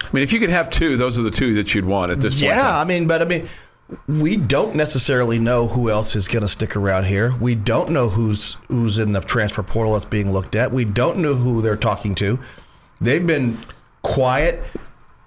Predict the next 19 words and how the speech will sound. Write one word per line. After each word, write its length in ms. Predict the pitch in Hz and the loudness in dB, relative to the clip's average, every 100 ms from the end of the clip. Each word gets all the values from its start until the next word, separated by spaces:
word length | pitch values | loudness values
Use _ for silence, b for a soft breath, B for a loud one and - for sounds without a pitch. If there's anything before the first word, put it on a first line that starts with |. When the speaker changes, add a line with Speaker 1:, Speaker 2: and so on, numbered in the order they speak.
| _ _ | _ _
Speaker 1:
I, 80 | 135 | -2
Speaker 2:
It's 220 | 143 175 - | 0 -2 -4
Speaker 1:
I, 100 | - - | -4 -2
I'll 160 | 208 320 | 0 2
even 180 | 170 | 2
go 140 | 151 151 | 2 2
this, 280 | 185 214 - | 0 -2 -2
I'll 220 | 175 302 | -2 0
go 140 | 220 | 2
even 180 | 165 147 | 2 2
this 360 | 185 240 - - | 0 -2 -8 -4
step 320 | - 160 135 | -2 0 0
further. 320 | 139 120 123 B B - | 0 0 -2 B B -4
We 200 | 160 285 | 0 2
don't 240 | 320 180 | 0 0
know 280 | 147 151 151 | 0 2 2
right 260 | 147 151 127 | 2 0 0
now, 600 | 147 214 208 170 180 - - _ _ _ - _ _ _ _ | 0 2 2 2 -2 -8 -20 _ _ _ -20 _ _ _ _
uh, 60 | - | -12